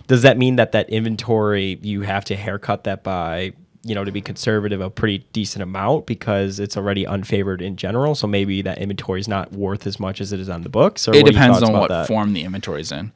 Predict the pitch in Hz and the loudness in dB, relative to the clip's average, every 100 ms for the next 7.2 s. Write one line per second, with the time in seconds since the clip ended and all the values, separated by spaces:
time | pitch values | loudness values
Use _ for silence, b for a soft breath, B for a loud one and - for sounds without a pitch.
0 | B - 52 135 131 135 127 117 127 113 | B -6 0 4 8 8 6 4 4 4
1 | 107 107 101 104 104 95 92 107 104 101 | 2 -2 -2 -2 -2 -2 0 0 2 0
2 | 101 92 98 101 95 92 90 95 - 90 | 0 0 0 0 -2 -4 -4 -6 -4 -4
3 | 92 90 76 101 92 90 - - 95 - | -4 -6 -6 -4 -4 -4 -8 -8 -8 -8
4 | - 95 110 92 76 58 - 110 120 104 | -6 0 2 2 -2 -4 -4 -4 2 2
5 | 95 92 92 - 95 - 80 90 87 90 | 2 0 -4 -2 -2 0 -2 -4 -4 -4
6 | 90 95 - 120 123 117 110 95 - 90 | -4 -6 6 8 10 8 4 -2 -2 -2
7 | 90 | -4